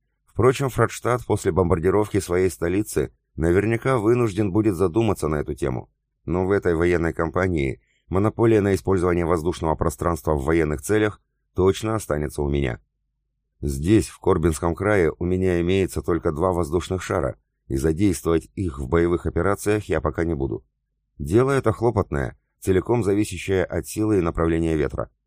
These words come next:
Даже если поймать нужное направление, шар может пронестись над вражеской армией за несколько минут,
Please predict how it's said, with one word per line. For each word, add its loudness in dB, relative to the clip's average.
Даже 0
если 0
поймать 0
нужное 0
направление, 0
шар 0
может 0
пронестись 0
над -2
вражеской 0
армией 0
за 2
несколько -2
минут, 0